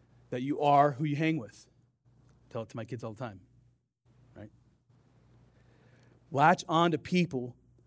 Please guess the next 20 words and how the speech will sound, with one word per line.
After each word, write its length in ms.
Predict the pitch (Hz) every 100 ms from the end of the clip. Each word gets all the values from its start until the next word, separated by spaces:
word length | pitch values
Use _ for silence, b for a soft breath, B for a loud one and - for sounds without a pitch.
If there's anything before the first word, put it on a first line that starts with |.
| _
who 80 | 151
have 200 | 156 156
the 60 | 143
same 300 | 165 151 147
goals. 500 | 165 170 - - - b b -
Hang 220 | 190 185
out 180 | 196 185
with 140 | 165
people 440 | 196 196 156 151 - b b b
who 80 | -
want 320 | 160 165 180
to 100 | 196
build 360 | 135 160 170 143
their 160 | 165 180
house 720 | - 190 160 165 - - - _ _ -
with 200 | 160 -
Christ 640 | - 196 196 170 170 - b b 170
as 240 | 185 147
the 60 | 165
foundation. 680 | 185 175 165 208 - 131